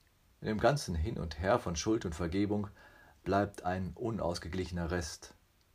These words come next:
Für den steht Gott. Der von den Nazis inhaftierte und ermordete Pfarrer Dietrich Bonhoeffer sagt: "Vergeben und Verzeihen kennt keine Zahl noch ein Ende. Vergebung ist ohne Anfang und Ende.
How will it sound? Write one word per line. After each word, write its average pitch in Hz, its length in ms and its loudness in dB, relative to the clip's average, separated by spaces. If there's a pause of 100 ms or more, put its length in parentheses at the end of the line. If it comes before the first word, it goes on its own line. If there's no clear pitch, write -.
(340)
Für 87 200 -4
den 92 220 0
steht - 300 0
Gott. 73 320 -6 (1400)
Der 98 80 -4
von 101 140 2
den 92 180 2
Nazis 98 460 4
inhaftierte 92 720 0
und 73 100 -2
ermordete 87 540 2
Pfarrer 101 400 2
Dietrich 87 440 -4
Bonhoeffer 98 400 0
sagt: 87 320 2
"Vergeben 101 760 -2 (880)
und 95 120 -12
Verzeihen 107 640 4
kennt 127 300 0
keine 98 280 2
Zahl 101 380 2
noch 82 160 0
ein 73 120 -2
Ende. 101 400 -2 (760)
Vergebung 98 540 0
ist 82 260 -2
ohne 110 260 4
Anfang 82 380 0
und 67 160 -2
Ende. 95 340 -4